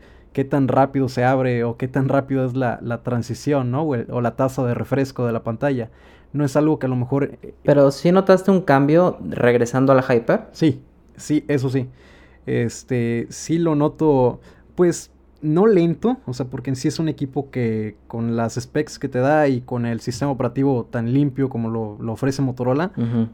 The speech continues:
Speaker 1: pues, te da una buena experiencia. Sin embargo, sí,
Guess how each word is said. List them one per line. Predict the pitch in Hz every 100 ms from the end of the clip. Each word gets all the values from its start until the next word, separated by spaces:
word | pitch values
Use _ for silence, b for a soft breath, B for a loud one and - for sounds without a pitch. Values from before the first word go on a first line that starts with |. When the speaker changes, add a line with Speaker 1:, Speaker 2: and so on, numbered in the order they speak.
| -
Speaker 1:
pues, | 127 127
te |
da | 135
una | 151
buena | 143 143
experiencia. | 139 - 139 147 185
Sin | 180 147
embargo, | 131 131 147 151
sí, | - 160 226